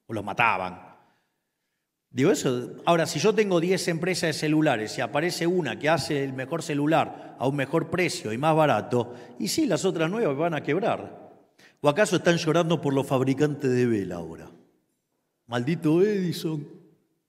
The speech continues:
Gracias, Edison. Entonces,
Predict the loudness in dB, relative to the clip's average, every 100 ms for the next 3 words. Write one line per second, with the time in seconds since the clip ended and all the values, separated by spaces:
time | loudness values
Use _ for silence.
0 | _ -6 0 0 -2 -8 -2 -2 -2 -6
1 | -8 -12 -14 -20 _ _ _ _ _ _
2 | -8 -6 0 0 4 2 2